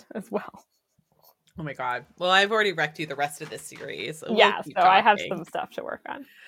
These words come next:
Speaker 2: Or I guess also we could put it out to everybody listening. Like, if you, now you guys have a good sense of what Claire's into. If you wanna wreck her any books, you can email us at learn the tropes podcast at gmail dot com, and I will forward everything.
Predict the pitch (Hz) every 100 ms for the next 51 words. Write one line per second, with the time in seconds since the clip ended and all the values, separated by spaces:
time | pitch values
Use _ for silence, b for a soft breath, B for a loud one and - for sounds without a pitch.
0 | B B B 311 330 320 339 392 381 370
1 | 370 247 285 349 349 226 180 160 170 -
2 | 151 151 151 135 135 151 - 147 156 156
3 | 170 156 160 208 226 226 220 202 - -
4 | - _ _ _ _ _ _ _ 185 196
5 | 254 254 233 226 202 196 185 170 175 175
6 | 165 151 - 160 143 147 - 160 - 139
7 | 143 156 180 269 240 160 143 143 160 131
8 | 123 131 120 - 175 165 175 160 175 156
9 | 151 - 143 139 135 107 - 147 143 135
10 | 139 139 135 131 127 - 151 127 127 151
11 | - - 139 135 - 87 - 78 76